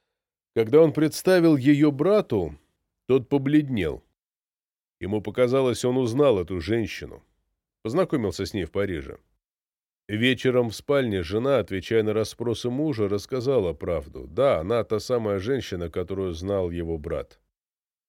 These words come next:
Да, она была именно такой женщиной. И находилась теперь в бегах. Д'Артаньян невольно привстал, хотя тело ныло от усталости. В пятнадцать лет она вышла замуж за маркиза.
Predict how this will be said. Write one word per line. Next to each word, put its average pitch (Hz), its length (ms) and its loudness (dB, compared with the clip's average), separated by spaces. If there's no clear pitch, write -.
Да, 120 280 4
она 139 180 4
была 123 380 6
именно 117 520 0
такой 98 460 -4
женщиной. 78 840 -12
И 101 100 -4
находилась 101 580 0
теперь 101 300 -4
в 82 80 -12
бегах. 78 480 -8
Д'Артаньян 104 540 0
невольно 117 380 0
привстал, 113 500 0
хотя 101 380 -4
тело 110 360 -4
ныло 104 300 -2
от 90 100 -8
усталости. 85 600 -10
В - 80 -20
пятнадцать 127 580 0
лет 143 280 2
она 120 240 4
вышла 127 360 0
замуж 120 400 0
за 117 120 -2
маркиза. 113 640 0